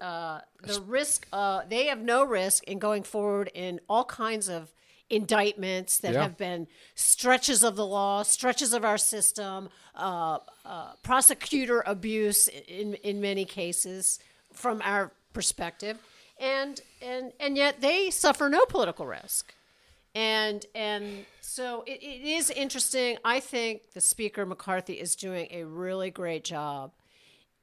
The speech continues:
Speaker 1: People have no idea that that is really an amazingly difficult
Speaker 2: We've seen that
Speaker 1: job.
Speaker 2: job up close and personal.
Speaker 1: And, uh, you know, it's like herding cats, and it
Speaker 2: Yes.
Speaker 1: is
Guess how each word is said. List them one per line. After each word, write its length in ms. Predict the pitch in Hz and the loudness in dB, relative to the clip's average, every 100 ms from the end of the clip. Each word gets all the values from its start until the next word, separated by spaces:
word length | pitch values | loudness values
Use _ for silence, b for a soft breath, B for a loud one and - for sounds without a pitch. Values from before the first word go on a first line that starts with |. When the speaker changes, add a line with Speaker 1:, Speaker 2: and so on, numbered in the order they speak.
| _ - | _ -18
Speaker 1:
People 340 | - 254 254 | -12 -8 -6
have 240 | 190 190 180 | -6 -8 -10
no 280 | 185 185 185 | -12 -10 -8
idea 500 | 175 170 165 160 156 | -10 -10 -10 -8 -10
that 160 | 156 | -12
that 160 | 170 165 | -14 -12
is 160 | 165 156 | -12 -12
really 300 | 165 160 160 | -12 -12 -12
an 120 | 156 | -14
amazingly 920 | 156 156 170 180 180 190 180 170 170 151 | -12 -12 -12 -10 -10 -8 -10 -10 -12 -12
difficult 440 | 165 156 - - | -16 -14 -12 6
Speaker 2:
We've 200 | 160 160 | 8 8
seen 200 | - 175 | 6 6
that 160 | 160 147 | 6 6
Speaker 1:
job. 260 | 151 139 | 8 8
Speaker 2:
job 0 | 139 | 8
up 160 | 147 | 0
close 300 | - 139 131 | 4 4 4
and 100 | 151 | -2
personal. 400 | - 131 - 196 | 2 4 4 2
Speaker 1:
And, 300 | - 185 180 - | 2 0 -6 -8
uh, 200 | 180 180 104 | -6 -6 -6
you 140 | 185 | -8
know, 80 | 180 | -6
it's 160 | 156 - | -4 -4
like 180 | 175 | -6
herding 420 | - 214 208 202 185 | -8 -2 0 0 -2
cats, 680 | 151 180 165 160 - - - | -2 0 2 0 -2 -4 -4
and 320 | 208 185 175 | -10 -12 -12
it 200 | 175 190 | -12 -4
Speaker 2:
Yes. 180 | 127 120 | -4 -2
Speaker 1:
is 260 | 180 175 | -6 -8